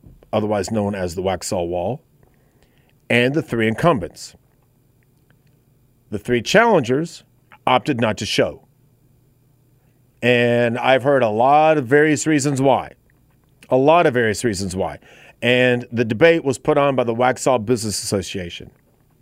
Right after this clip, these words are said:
So they were given eleven days,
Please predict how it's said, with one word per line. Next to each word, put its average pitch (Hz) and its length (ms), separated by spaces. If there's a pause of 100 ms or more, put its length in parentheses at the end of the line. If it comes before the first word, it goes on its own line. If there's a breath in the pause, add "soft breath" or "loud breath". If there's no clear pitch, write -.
(1800)
So 127 500
they 123 220
were 151 140
given 135 520 (100)
eleven 147 540
days, 120 640